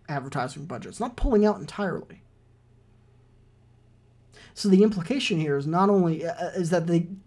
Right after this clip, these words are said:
as a cover from pulling things from Facebook and, and social media, are able to use this campaign, but also they couldn't have been seeing that much of a, a return on it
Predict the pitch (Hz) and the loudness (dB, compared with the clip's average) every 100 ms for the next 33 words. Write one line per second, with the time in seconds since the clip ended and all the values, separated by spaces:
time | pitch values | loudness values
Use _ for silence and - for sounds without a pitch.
0 | _ _ _ _ _ - 165 151 - - | _ _ _ _ _ 0 0 0 -6 -2
1 | 240 240 135 123 - - _ _ _ _ | 0 2 0 -4 -8 -16 _ _ _ _
2 | _ _ - - 156 147 - 175 156 143 | _ _ -12 -2 -2 -2 -2 -2 -2 -4
3 | 143 143 135 117 127 147 147 - 151 131 | -8 -10 -12 -10 -10 -10 -14 -12 -10 -8
4 | 127 139 131 - 139 131 135 135 - 202 | -8 -8 -8 -8 -8 -8 -8 -8 -8 -8
5 | - _ _ _ _ _ _ _ _ _ | -10 _ _ _ _ _ _ _ _ _
6 | _ - 165 156 151 143 - 147 139 143 | _ -2 2 2 0 -6 -6 -4 -2 -2
7 | 135 127 160 131 127 - - - - 127 | -4 -6 -6 -4 -6 -12 -16 -12 -8 -8
8 | - 123 151 165 - 175 247 214 180 175 | -8 -8 -4 -4 0 0 2 0 -2 -2
9 | - _ _ _ _ _ _ _ _ _ | -10 _ _ _ _ _ _ _ _ _
10 | _ _ 170 165 - 277 247 196 190 175 | _ _ -2 -2 0 0 2 2 2 0
11 | 180 185 196 _ _ 175 185 190 - 202 | 0 -2 -6 _ _ -4 -4 -4 -12 -14
12 | 190 165 170 175 156 147 117 - 160 151 | -4 -2 -2 -4 -6 -6 -8 -10 -6 -8
13 | - 233 285 107 107 | -6 -6 -6 -8 -10